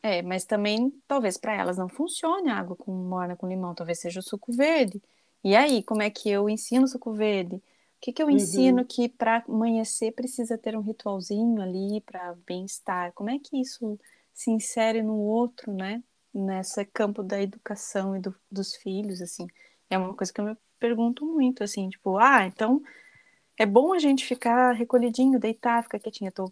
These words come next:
Speaker 1: com uma ideia que quando eles vierem, eu vou comprar três tatamezinhos, assim, e a, o momento antes da leitura vai ser quarenta e cinco minutos de pode fazer o que quiser, mas em cima do seu tatame.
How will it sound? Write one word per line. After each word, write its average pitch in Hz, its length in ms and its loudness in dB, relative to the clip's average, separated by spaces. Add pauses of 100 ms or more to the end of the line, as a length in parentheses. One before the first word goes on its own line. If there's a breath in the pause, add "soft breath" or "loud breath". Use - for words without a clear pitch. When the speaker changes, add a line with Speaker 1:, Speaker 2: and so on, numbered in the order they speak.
Speaker 1:
com 208 100 -6
uma 202 240 2
ideia 196 420 4
que - 240 -20
quando 214 220 0
eles 202 320 -2
vierem, 214 840 2
eu 254 100 2
vou 202 180 -4
comprar 220 480 -4
três 214 480 -6 (160)
tatamezinhos, 214 920 -2
assim, 226 600 -2
e 302 60 -4
a, 285 200 -6 (240)
o 226 60 0
momento 233 600 0 (380 loud breath)
antes 240 380 6
da 226 120 6
leitura 240 520 4
vai 262 120 4
ser 262 160 2
quarenta 262 360 2
e 269 40 -2
cinco 262 240 0
minutos 254 520 2
de 262 160 0
pode 214 280 -2
fazer 226 180 0
o - 20 -2
que - 100 -10
quiser, 269 300 0
mas 180 340 -4
em 196 120 -4
cima 196 260 -4
do 202 60 -8
seu - 180 -6
tatame. 202 540 -6